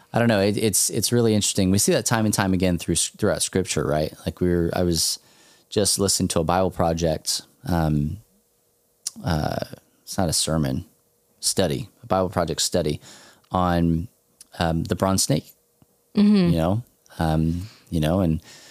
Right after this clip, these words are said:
Speaker 1: it'll be lifted up and, you know, so will the Son of Man and all sorts of stuff. And
Speaker 2: Mm-hmm.
Speaker 1: then they started worshiping that thing that had delivered them.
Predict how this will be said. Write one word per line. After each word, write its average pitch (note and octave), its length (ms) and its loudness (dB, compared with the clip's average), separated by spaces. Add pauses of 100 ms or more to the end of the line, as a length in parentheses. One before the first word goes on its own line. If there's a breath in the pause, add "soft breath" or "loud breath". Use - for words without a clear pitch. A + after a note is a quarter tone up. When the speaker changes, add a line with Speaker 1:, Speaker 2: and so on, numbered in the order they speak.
(120)
Speaker 1:
it'll F2+ 160 0
be F2+ 140 0
lifted E2 320 -2
up E2 260 0
and, D#2+ 300 0 (120)
you G2 100 -8
know, D#2+ 180 -2 (240)
so - 180 -2
will D#2 100 0
the D#2+ 60 -2
Son D#2+ 180 -2
of D2+ 60 0
Man D#2 300 0
and D#2 120 -2
all D2+ 100 -4
sorts - 260 -6
of - 20 0
stuff. - 280 -6
And - 80 -2
Speaker 2:
Mm-hmm. G#3 240 4 (320 loud breath)
Speaker 1:
then - 120 2
they - 80 2
started F2+ 460 -2
worshiping F2+ 640 0 (120)
that E2 240 0
thing F#2 420 2
that E2+ 140 0
had D#2+ 360 -2
delivered F#2 480 0
them. A1+ 320 -6